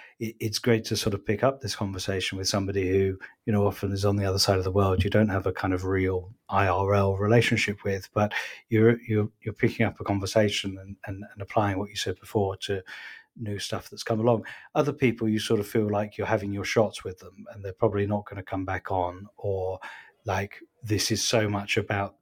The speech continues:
them and something that is special or different about them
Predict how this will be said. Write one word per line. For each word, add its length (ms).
them 540
and 320
something 640
that 120
is 140
special 520
or 120
different 460
about 380
them 460